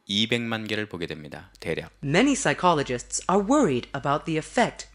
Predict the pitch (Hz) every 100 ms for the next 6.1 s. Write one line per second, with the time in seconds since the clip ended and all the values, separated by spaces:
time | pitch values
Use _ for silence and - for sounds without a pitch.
0 | _ 143 - 170 196 240 180 190 - 226
1 | 202 156 131 127 - 151 156 240 190 127
2 | 131 - _ 240 233 147 120 127 - 180
3 | 214 220 123 113 - - - _ 98 95
4 | 113 104 92 87 - 104 92 - 87 82
5 | 104 117 113 170 160 113 95 - 80 76